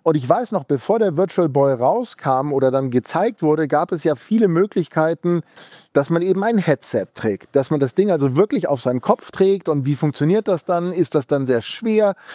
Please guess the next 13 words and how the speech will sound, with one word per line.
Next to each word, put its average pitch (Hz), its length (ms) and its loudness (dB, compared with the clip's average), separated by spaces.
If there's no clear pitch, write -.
Kann 185 220 0
das 196 180 0
gut 196 180 -4
funktionieren? 180 760 0
Und 135 160 0
der 127 100 2
Vater 185 440 0
vom 151 300 -2
Virtual 165 380 2
Boy 127 420 0
war 113 120 0
Gunpei 147 340 -2
Yokoi, 135 540 0